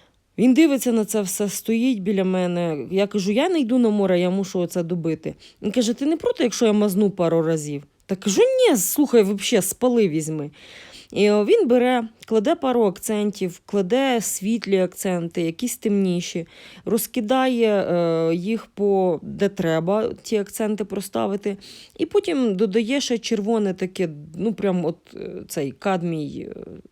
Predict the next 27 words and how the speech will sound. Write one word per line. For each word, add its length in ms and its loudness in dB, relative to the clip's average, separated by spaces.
самий 560 -8
світлий 460 -6
кадмій, 600 -12
червоний. 680 -10
Коротше, 360 -10
я 60 -6
забула 340 -10
назву. 280 -10
Не 120 0
суть. 300 -4
Суть 240 -4
в 60 -12
тому, 320 0
що 300 0
бам, 440 -2
і 100 -4
вся 260 -2
робота 320 -2
закінчена. 680 -4
Тобто 260 -2
просто 360 -4
в 80 0
ній 180 2
не 140 2
вистачало 600 -2
цих 280 -6
акцентів. 600 -6